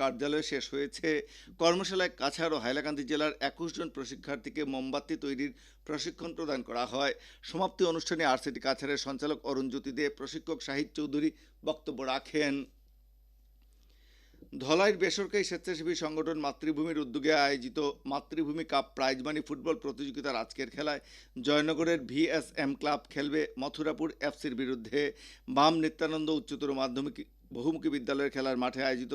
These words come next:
প্রতিযোগিতার গতকালের খেলায় ইন্ডিয়ান এফসি পাঁচ শূন্য গোলে জামির খাল এফসিকে পরাজিত করে। গুয়াহাটি সহ রাজ্যের বিভিন্ন অংশে গতকাল রাত নটা পঁচিশ মিনিটে মৃদু ভূমিকম্প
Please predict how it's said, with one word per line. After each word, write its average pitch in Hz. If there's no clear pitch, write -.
প্রতিযোগিতার 123
গতকালের 143
খেলায় 135
ইন্ডিয়ান 175
এফসি 156
পাঁচ 151
শূন্য 147
গোলে 143
জামির 135
খাল 147
এফসিকে 147
পরাজিত 135
করে। 139
গুয়াহাটি 190
সহ 208
রাজ্যের 156
বিভিন্ন 165
অংশে 147
গতকাল 143
রাত 143
নটা 135
পঁচিশ 131
মিনিটে 147
মৃদু 151
ভূমিকম্প 120